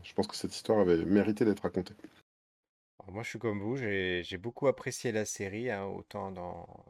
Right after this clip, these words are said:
Speaker 2: dans, dans le fond que dans la forme. Euh,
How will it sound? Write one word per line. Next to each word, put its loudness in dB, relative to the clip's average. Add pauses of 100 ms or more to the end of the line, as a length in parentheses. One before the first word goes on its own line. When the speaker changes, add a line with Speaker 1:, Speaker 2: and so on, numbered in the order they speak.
(140)
Speaker 2:
dans, -8
dans -4
le -2
fond -2
que -8
dans 0
la 0
forme. -6 (640)
Euh, 0